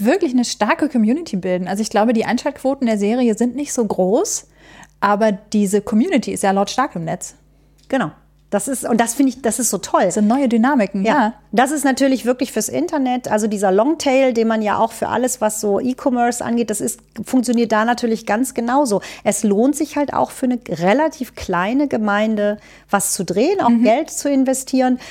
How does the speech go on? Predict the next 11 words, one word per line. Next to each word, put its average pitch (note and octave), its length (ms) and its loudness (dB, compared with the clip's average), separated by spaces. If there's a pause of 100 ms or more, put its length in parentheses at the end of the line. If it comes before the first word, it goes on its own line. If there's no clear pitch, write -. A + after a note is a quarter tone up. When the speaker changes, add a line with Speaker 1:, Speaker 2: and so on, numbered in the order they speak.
(160)
Speaker 2:
was - 240 0
im G3 140 0
Linearfernsehen, F#3 1080 -2
das F3+ 180 -6
geht - 220 -2
nicht, E3+ 240 -6
das F3+ 140 -2
versendet F3+ 500 -2
sich. C4 380 -2 (220)
Also, F#3 280 2 (380)
ne, F#3+ 140 2